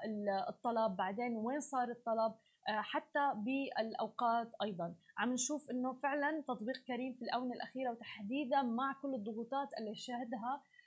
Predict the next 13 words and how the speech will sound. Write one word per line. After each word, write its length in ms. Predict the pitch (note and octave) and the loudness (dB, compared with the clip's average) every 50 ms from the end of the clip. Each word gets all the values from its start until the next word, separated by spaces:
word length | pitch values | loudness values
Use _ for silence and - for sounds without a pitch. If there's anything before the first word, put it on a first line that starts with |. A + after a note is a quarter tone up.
| - _ - | -16 _ 0
آه، 160 | G#3+ A3 A3 G#3 | 2 4 4 2
والطلبات 640 | G#3 A3 G#3+ - A#3 A#3 G#3 G3+ C4 C#4+ C#4+ - | 2 0 0 0 0 0 2 2 2 2 2 2
عليه 380 | B3+ G3 G3 A3 A#3 A#3+ A3 - | 0 0 0 0 0 -2 -2 -2
بفيروس 1400 | G3 F#3+ F#3+ A3+ A3 A3+ A3+ A3 G#3+ G3+ G3 G3 F#3+ F#3+ F#3+ F#3 F#3 F#3 F3+ - F#3+ F3+ A#3 A#3 A#3 A3+ A3+ - - | -4 -6 -4 -4 -2 -2 -2 0 2 2 2 4 2 4 4 4 4 2 0 0 0 0 2 2 2 2 0 -2 -2
كورونا 480 | - A3+ G#3 A3 A#3 A#3+ A#3 A3 G#3+ G#3+ | -2 0 0 0 0 0 0 0 2 2
وتعليق 880 | G#3+ G3+ G3 F#3+ F#3+ G3 G3 F#3+ F#3+ - - F#3 F3+ F#3 G#3 - - | 2 2 2 2 2 2 0 -2 -6 -2 0 0 2 2 0 -2 -6
الحركة 640 | G#3 - - - C4 D4 C#4 - - - C4+ C4 B3+ B3+ | -8 -8 -2 0 2 2 2 -2 -4 -4 -2 0 0 0
وحظر 560 | A#3+ G#3+ G3+ G#3 F#3+ - - A3 F#3 G#3 G3 - | 2 2 0 0 0 -2 -4 -4 -2 -2 -4 -4
التجول، 720 | G3+ - - A#3+ A3 A3 C#4 D#4 D4+ C4+ C4 C#4 D4+ D4+ D4 - - - - - - - | -6 -6 -6 -4 0 2 2 2 4 4 4 4 4 2 0 -6 -18 -20 -20 -6 -2 -2
الآن 360 | B3 A#3+ - - C#4+ D4+ D#4 | -2 0 4 4 4 4 4
عم 180 | D4 B3 A#3+ G#3+ | 2 0 2 0
بيطور 540 | B3 A#3+ C4 C4+ D4 C#4+ C#4 C#4+ C#4+ C#4 C#4 C4 - - - | 0 0 0 0 2 2 2 2 2 2 2 -2 -8 -8 -6
تطبيق 440 | A#3+ - A#3 F#3+ G#3+ B3+ C4+ C4 | -6 -4 -4 -4 -2 -2 -2 -2